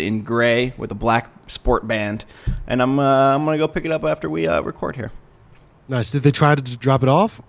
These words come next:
Speaker 2: or you just
Speaker 1: No,
Speaker 2: had
Speaker 1: no,
Speaker 2: to
Speaker 1: no. Uh, I, when I ordered it, I selected pick up at store.
Speaker 2: Yeah. Yeah, tell them you should have gone to B H, uh, B H, B and H Photo if they s-, if they sell the watches.
Speaker 1: I
Speaker 2: You
Speaker 1: doubt
Speaker 2: know,
Speaker 1: there's no
Speaker 2: actually, you know what, though?
Speaker 1: resellers. That, you can only get the watch in an Apple store.
Speaker 2: Yeah, and I was gonna say, I think the only benefit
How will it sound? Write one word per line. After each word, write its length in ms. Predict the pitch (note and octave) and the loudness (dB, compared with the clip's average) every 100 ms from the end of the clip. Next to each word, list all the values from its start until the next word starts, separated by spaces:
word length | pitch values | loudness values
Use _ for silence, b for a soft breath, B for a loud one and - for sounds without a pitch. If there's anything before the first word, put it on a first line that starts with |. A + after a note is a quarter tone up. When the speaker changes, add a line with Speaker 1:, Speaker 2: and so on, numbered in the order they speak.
| _ | _
Speaker 2:
or 160 | - A#2+ | -6 -2
you 120 | A#2+ | -2
just 160 | - E3+ | 2 6
Speaker 1:
No, 60 | |
Speaker 2:
had 80 | F#3 | 8
Speaker 1:
no, 60 | E3 | 10
Speaker 2:
to 60 | |
Speaker 1:
no. 180 | C#3 B2+ | 10 10
Uh, 400 | - C3+ C3 B2+ - | 8 8 10 8 8
I, 240 | C3 C3 | 6 6
when 160 | C3 B2+ | 4 0
I 40 | |
ordered 320 | B2+ C#3+ D3 | 2 2 4
it, 100 | D#3 D3+ | 2 4
I 100 | B2 | 2
selected 600 | - C3+ A#2 B2 A2 A2 | 2 0 0 0 -4 2
pick 160 | - - | 2 6
up 160 | G#2+ | 4
at 140 | G2+ - | 4 0
store. 400 | - F2 D2 - - - - _ | -6 -6 -6 -10 -20 -20 -20 _
Speaker 2:
Yeah. 100 | - B - | -20 B -10
Yeah, 80 | - | -6
tell 160 | - B3+ | 4 8
them 80 | D#4+ | 8
you 80 | G3 | 6
should 140 | G3+ | 4
have 60 | E3+ | 4
gone 120 | F#3+ | 4
to 80 | D3+ | 4
B 120 | E3 | 2
H, 180 | F#3+ D#3+ - | 2 -2 -6
uh, 380 | F3 D3 D3 C#3 | -6 -2 -4 0
B 140 | D#3+ | 0
H, 260 | E3+ E3+ - _ | 0 -2 -14 _
B 100 | - | -2
and 60 | E3 | 0
H 140 | D#3 | 0
Photo 300 | - E3+ D#3+ | 0 2 4
if 80 | A#2 | 2
they 80 | C3 | -2
s-, 100 | A#2+ | -2
if 240 | F#3 A3+ | 4 4
they 80 | - | 4
sell 160 | E3 D3 | 0 0
the 100 | A#2+ | 0
watches. 420 | C3 C#3+ A2+ G#2+ B | -2 -2 -4 -10 B
Speaker 1:
I 80 | G2+ | -2
Speaker 2:
You 60 | A#2+ | 0
Speaker 1:
doubt 280 | G2+ D3+ | 2 2
Speaker 2:
know, 100 | - C3 | 2 2
Speaker 1:
there's 200 | D3+ D#3+ | 2 4
no 140 | E3+ | 6
Speaker 2:
actually, 140 | D#3+ | 6
you 60 | A#2 | 6
know 60 | F3+ | 4
what, 100 | A3+ | 4
though? 100 | - G2+ | 2 0
Speaker 1:
resellers. 180 | G2 G2+ | -2 -4
That, 160 | B2 | -6
you 100 | D#3 | -6
can 80 | D#3 | 0
only 180 | D3+ C#3 | 2 2
get 120 | G#2 | 0
the 80 | F2+ | -4
watch 260 | E2 E2 - | -4 -6 -8
in 60 | |
an 80 | C2+ | -12
Apple 240 | C2+ - | -10 -10
store. 180 | - - | -10 -6
Speaker 2:
Yeah, 240 | C#3 B2 A2+ | -4 -4 -8
and 100 | D#3 | -2
I 40 | D#3+ | 0
was 80 | D#3 | 0
gonna 120 | D3+ | -4
say, 280 | - D#3+ C3+ | -2 0 0
I 20 | |
think 220 | B2 D#3+ | -4 -4
the 80 | C#3+ | -2
only 160 | C#3+ | -2
benefit 480 | B2 B2+ B2 B2+ A2 | -2 -2 -2 -6 -8